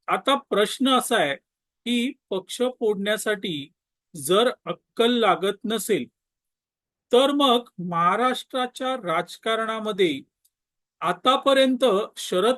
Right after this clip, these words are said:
पवार यांनी काय केलं? आणि शरद पवार हे मीडियाच्या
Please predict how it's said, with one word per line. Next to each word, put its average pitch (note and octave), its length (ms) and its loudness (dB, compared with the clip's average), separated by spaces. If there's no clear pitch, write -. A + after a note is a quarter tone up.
पवार A#3+ 280 4
यांनी A#3 340 -2
काय D#3+ 240 -4
केलं? A#2+ 260 -12
आणि C4+ 200 0
शरद A3+ 440 0
पवार C4 420 4
हे A#3+ 380 -2
मीडियाच्या A3 840 -4